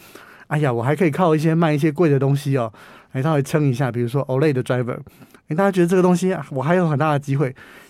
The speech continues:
结果你就看哦，像，像这个力积电的这个股价，从五月三十一号突然就爆一个大量，然后开始嘣嘣嘣嘣往下。因为我们听到的消息说，其实这个当oled手机的需求在那开始就已经，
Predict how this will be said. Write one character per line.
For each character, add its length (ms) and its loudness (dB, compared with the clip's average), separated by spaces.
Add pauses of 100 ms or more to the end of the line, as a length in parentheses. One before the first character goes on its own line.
结 100 0
果 60 4
你 80 2
就 80 2
看 220 2
哦， 240 2
像， 280 -2
像 240 -2
这 80 -2
个 120 -2
力 120 -2
积 120 -2
电 180 0
的 100 -2
这 80 -2
个 80 -4
股 140 -8
价， 220 -6
从 200 -6
五 120 -6
月 80 -2
三 200 -2
十 100 -6
一 60 -4
号 160 -6 (400)
突 120 -2
然 100 2
就 60 2
爆 280 2
一 20 2
个 80 0
大 160 0
量， 160 0
然 100 -2
后 140 0
开 60 0
始 80 -10
嘣 160 -2
嘣 100 -4
嘣 80 -4
嘣 240 -6
往 160 -10
下。 180 -10
因 60 -6
为 100 -4 (520)
我 80 -2
们 120 2
听 160 -2
到 140 2
的 140 2
消 200 -2
息 160 -2
说， 240 -6 (800)
其 180 -2
实 220 0 (420)
这 140 0
个 240 2 (240)
当 180 0
oled 380 2
手 180 -2
机 140 -4
的 100 2
需 160 -2
求 160 -2
在 160 0
那 140 2
开 180 0
始 260 -8
就 220 0
已 40 -4
经， 320 -4